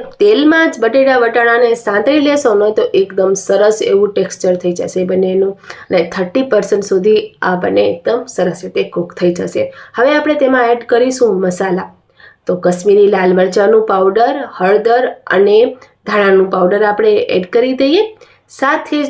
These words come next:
થોડું એવું શેકેલા જીરાનું પાવડર આપણે એડ કરવાના છીએ અને આમચૂર પાવડર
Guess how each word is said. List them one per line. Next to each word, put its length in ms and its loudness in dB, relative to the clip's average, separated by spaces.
થોડું 320 2
એવું 320 2
શેકેલા 640 0
જીરાનું 600 0
પાવડર 380 -2
આપણે 340 -2
એડ 160 -2
કરવાના 500 0
છીએ 320 -2
અને 220 2
આમચૂર 380 2
પાવડર 420 -2